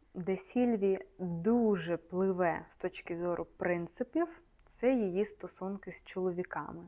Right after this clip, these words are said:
Я думаю, це помітила далеко не тільки я, думаю, це помітили всі. Абсолютно неясно, за якою логікою, за якими принципами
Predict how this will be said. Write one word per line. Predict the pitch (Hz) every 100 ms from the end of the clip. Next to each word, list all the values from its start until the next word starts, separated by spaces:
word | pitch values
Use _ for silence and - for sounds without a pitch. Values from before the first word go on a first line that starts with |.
| 175 _
Я | 190 202
думаю, | 190 190 180 175 170
це | - 185
помітила | - 170 170 165 - 57 52 -
далеко | 165 202 240 226 180 - 165
не | 170
тільки | - 185 165 -
я, | 165 175 208 294 311
думаю, | 185 170 160 160
це | -
помітили | - 165 165 - - -
всі. | - - 202 233 311 _ - - - -
Абсолютно | 254 269 - 302 285 285 - 185 185 190 -
неясно, | 185 220 254 202 180 - 190 190
за | 175
якою | 190 196 311 302
логікою, | 214 185 180 180 180 - 190 175
за | 175
якими | 190 - 320 320
принципами | - 196 185 185 - - - 175 180